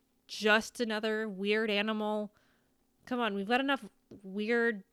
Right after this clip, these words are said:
hard to explain animals on this planet. It's not so crazy to think that there could be another one that we just never gave a name to. So with that, I will say I think this is,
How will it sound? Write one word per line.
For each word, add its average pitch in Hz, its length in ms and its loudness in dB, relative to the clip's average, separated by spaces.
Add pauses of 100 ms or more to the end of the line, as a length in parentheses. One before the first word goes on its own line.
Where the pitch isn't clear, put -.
(160)
hard 208 320 -2
to 240 100 -2
explain 208 400 -4
animals 202 400 -2
on 208 80 -4
this 196 160 -6
planet. 208 480 -4
It's - 160 -14
not 233 220 -2
so 254 120 -2
crazy 214 360 -4
to 202 100 -2
think 202 240 -6
that 196 100 -8
there 185 120 -6
could 202 240 -8
be 202 100 -2
another 185 340 -4
one 190 300 -4
that - 140 -10
we 180 80 -10
just - 320 -10
never 208 220 -6
gave 202 340 -6
a 220 40 -4
name 208 460 -8
to. - 320 -14 (1600)
So 208 480 0 (500)
with 285 280 0
that, 226 500 4 (360)
I 202 220 2
will 214 140 0
say 214 240 2
I 196 80 4
think 233 320 -2
this 226 180 -2
is, 214 260 -6